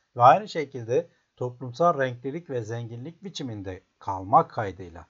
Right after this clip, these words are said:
mutluluk, gurur ve saygının kaynağı olabilecektir. Bunlar Anayasa Mahkemesi'nin görüşleri. Aynı zamanda örneğin Özdep bin dokuz yüz doksan üç ve dep bin dokuz yüz doksan dört kararlarında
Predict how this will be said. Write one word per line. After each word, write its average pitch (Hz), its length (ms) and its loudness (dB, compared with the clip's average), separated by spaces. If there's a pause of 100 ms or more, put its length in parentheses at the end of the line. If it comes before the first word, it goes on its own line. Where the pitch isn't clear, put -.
(300)
mutluluk, 143 580 -8
gurur 160 300 -2
ve 151 140 -2
saygının 139 500 -4
kaynağı 127 580 -6
olabilecektir. 113 840 -6 (340)
Bunlar 113 300 -2
Anayasa 120 520 -4
Mahkemesi'nin 104 680 -12
görüşleri. 104 580 -8 (540)
Aynı 175 320 8
zamanda 139 560 6
örneğin 170 480 0
Özdep 147 460 -2
bin 151 100 -8
dokuz 135 280 -6
yüz 127 60 -8
doksan 135 360 -4
üç - 180 -12
ve 104 260 -6
dep 147 340 0
bin 131 140 -4
dokuz 123 240 -8
yüz 120 80 -10
doksan 123 340 -4
dört 170 180 0
kararlarında 113 840 4